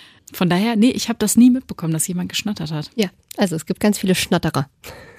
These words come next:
Speaker 1: Ganz viele Schnatterer, geil.
Speaker 2: Ja. Ja, und das macht, also, ja, das ist A, interessant und B, befriedigt das natürlich einfach auch ein Geruchsempfinden, löst bei Hunden einfach gewisse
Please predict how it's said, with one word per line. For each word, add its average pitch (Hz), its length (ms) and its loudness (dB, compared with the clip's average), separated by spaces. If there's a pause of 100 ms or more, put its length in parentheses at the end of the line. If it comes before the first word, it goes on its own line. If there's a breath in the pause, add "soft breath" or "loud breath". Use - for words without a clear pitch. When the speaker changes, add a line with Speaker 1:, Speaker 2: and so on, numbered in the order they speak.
(180)
Speaker 1:
Ganz 220 320 2
viele 220 260 0
Schnatterer, - 460 -6
geil. 175 380 -4 (340)
Speaker 2:
Ja. 226 200 0 (500 loud breath)
Ja, 196 140 4
und 185 120 2
das 143 120 -6
macht, 139 300 -4
also, 143 200 -4 (260)
ja, 143 100 -14
das - 160 -8
ist 156 160 0 (100)
A, 156 200 0
interessant 196 640 0
und 160 200 -2
B, 170 180 4
befriedigt 196 580 0
das 175 140 -2
natürlich 175 500 0
einfach 160 220 -2
auch - 220 -4
ein 170 360 0
Geruchsempfinden, 226 1300 0 (320 loud breath)
löst 190 260 2
bei 165 160 0
Hunden 185 320 0
einfach 165 420 -2
gewisse 165 600 0